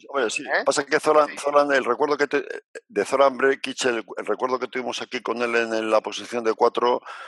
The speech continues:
Speaker 2: No, de
Speaker 1: no
Speaker 2: tres.
Speaker 1: fue muy, perdón,
Speaker 2: Era
Speaker 1: de,
Speaker 2: ale-,
Speaker 1: bueno, pero
Speaker 2: sí.
Speaker 1: tres, pero tres,
Speaker 2: Jugó-,
Speaker 1: tres
Speaker 2: eh, eh,
Speaker 1: prácticamente ya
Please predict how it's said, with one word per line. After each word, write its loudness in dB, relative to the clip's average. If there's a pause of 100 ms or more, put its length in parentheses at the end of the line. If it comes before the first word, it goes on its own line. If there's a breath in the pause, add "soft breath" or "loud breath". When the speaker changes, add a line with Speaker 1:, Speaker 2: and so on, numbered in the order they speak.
(140 loud breath)
Speaker 2:
No, 4
de 2
Speaker 1:
no -2
Speaker 2:
tres. 2
Speaker 1:
fue 2
muy, -6 (560)
perdón, 4
Speaker 2:
Era 6 (100)
Speaker 1:
de, 0
Speaker 2:
ale-, 2
Speaker 1:
bueno, 6
pero 0
Speaker 2:
sí. -2
Speaker 1:
tres, 2
pero -6
tres, 0 (460 loud breath)
Speaker 2:
Jugó-, 0
Speaker 1:
tres 8
Speaker 2:
eh, 2
eh, 4
Speaker 1:
prácticamente 2
ya 6